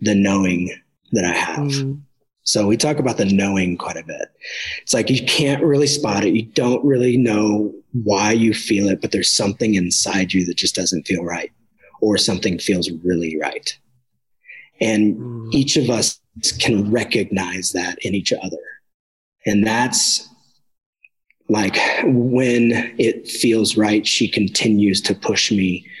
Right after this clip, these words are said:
Speaker 1: to that place. And there are certain times where she is kind of the person that checks me. And I need that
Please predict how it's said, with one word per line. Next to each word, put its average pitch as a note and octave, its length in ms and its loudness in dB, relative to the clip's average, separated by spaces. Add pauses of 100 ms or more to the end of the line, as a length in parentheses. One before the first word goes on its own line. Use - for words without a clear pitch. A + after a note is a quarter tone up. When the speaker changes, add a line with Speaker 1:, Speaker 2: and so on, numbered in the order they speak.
(380)
Speaker 1:
to - 200 2
that F2+ 260 0
place. - 520 0 (520)
And G#2 160 4
there G2+ 80 2
are F#2+ 40 2
certain D3 360 4
times A#2+ 300 2
where G2+ 200 4
she G#2+ 400 4
is - 360 0 (280)
kind G#2+ 220 2
of G#2 80 2
the G#2 100 0
person G#2+ 360 0
that G2 160 0
checks - 340 -2
me. D#2+ 280 -4 (180)
And B2 120 0
I A2+ 80 2
need G#2+ 560 4
that D2 300 -4